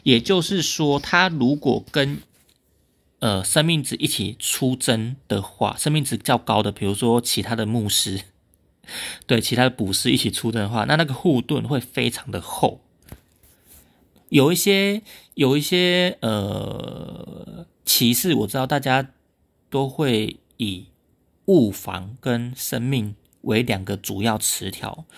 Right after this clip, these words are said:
那这样子，它跟那一些坦克一起出来的话，那是，它的那个护盾也非常厚，因为是抽取出来生命值的一百二十趴。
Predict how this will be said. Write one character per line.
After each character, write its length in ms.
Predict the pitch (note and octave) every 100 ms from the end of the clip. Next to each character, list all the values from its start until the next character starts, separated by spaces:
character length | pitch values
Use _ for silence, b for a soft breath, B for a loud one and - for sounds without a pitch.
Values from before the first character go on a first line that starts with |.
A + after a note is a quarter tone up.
| B B B B _ _ _ _ _ _ _ _ _ -
那 360 | C#3+ B2 G#2+
这 140 | G#2 E3
样 100 | C#3
子， 100 | A2+
它 180 | A#2+ B2
跟 340 | - A#2+ A#2+
那 160 | B2+ A#2
一 40 |
些 440 | - A#2 A2+ A#2 -
坦 260 | - G2+ G2
克 180 | - C3
一 60 |
起 120 | B2 G2+
出 220 | - A#2+
来 60 | G2+
的 80 |
话， 120 | G#2+ A#2
那 120 | A#2
是， 140 | - - -
它 140 | - A#2
的 100 | G#2+
那 120 | A#2
个 160 | G#2+ G2+ - B B B
护 200 | - B2+
盾 200 | B2 A#2+
也 100 | G2+
非 200 | F2+ A2+
常 200 | - G2+
厚， 200 | F#2 G#2+
因 120 | C3+ B2+
为 140 | B2
是 360 | A#2+ D3 A2 -
抽 420 | - - - C3+
取 280 | C3+ - F#2+
出 260 | - - B2+
来 160 | G2+
生 220 | F#2+ - B2
命 160 | B2+
值 160 | A2 F#2+
的 100 | G2+
一 80 | B2
百 200 | - F#2
二 160 | A2 G2
十 200 | - -
趴。 360 | - - -